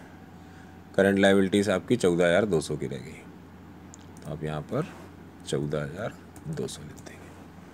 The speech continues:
फिक्स्ड एसेट तो वही है, देख लेते हैं फिर भी, हाँ पैंसठ हज़ार सात सौ ही है, तो पैंसठ हज़ार सात सौ के फिक्स्ड एसेट आ गए। अब करंट एसेट्स क्या है?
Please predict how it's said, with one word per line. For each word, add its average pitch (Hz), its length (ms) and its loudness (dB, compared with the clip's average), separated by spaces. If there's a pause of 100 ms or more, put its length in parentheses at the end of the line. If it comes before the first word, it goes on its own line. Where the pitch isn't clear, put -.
(560)
फिक्स्ड - 340 4
एसेट 80 320 2
तो - 160 2
वही 120 220 10
है, 139 180 6 (580)
देख 98 160 8
लेते 104 220 4
हैं 101 80 0
फिर 101 120 0
भी, 98 140 -6 (2500)
हाँ 71 180 -6
पैंसठ 92 380 0
हज़ार 98 180 4
सात 95 200 0
सौ - 140 -4
ही 107 120 0
है, 123 80 -4 (1080)
तो - 140 -14
पैंसठ 85 340 0
हज़ार 95 220 4
सात 85 200 0
सौ 90 180 -4
के 98 80 2
फिक्स्ड - 320 -4
एसेट 87 280 0
आ 90 80 2
गए। 101 140 -2
अब 92 120 -8 (1400)
करंट 104 300 8
एसेट्स 82 360 2
क्या - 120 -16
है? - 120 -16